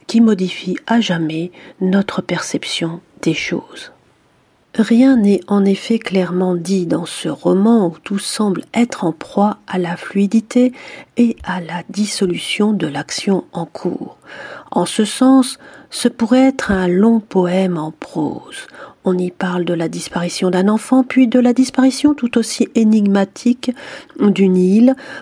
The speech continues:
dont la cité portuaire n'a gardé aucun souvenir. On y évoque une fake news repassant en boucle sur tous les écrans de la ville. On y rappelle sans cesse la mort d'un mystérieux guide spirituel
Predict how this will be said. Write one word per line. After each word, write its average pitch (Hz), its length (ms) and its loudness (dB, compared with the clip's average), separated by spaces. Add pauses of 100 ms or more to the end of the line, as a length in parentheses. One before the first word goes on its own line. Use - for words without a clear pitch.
dont 202 120 4
la 202 120 4
cité 220 360 -2
portuaire 180 680 -2
n'a 175 160 -2
gardé 165 400 -4
aucun 165 280 -6
souvenir. - 720 -8 (420)
On 190 200 0
y 190 160 4
évoque 185 360 0
une 185 120 2
fake 190 320 -2
news 220 440 6
repassant 185 520 0
en 180 40 4
boucle 180 380 -2
sur - 240 -6
tous - 140 -4
les 170 200 -2
écrans 180 280 -4
de 165 80 -6
la 170 160 -6
ville. 202 440 2 (520)
On 220 120 6
y 240 120 6
rappelle 240 340 4
sans 208 280 0
cesse - 540 -6
la 175 120 0
mort 202 260 2
d'un 170 160 -2
mystérieux 180 680 -4
guide 180 360 -2
spirituel 214 920 0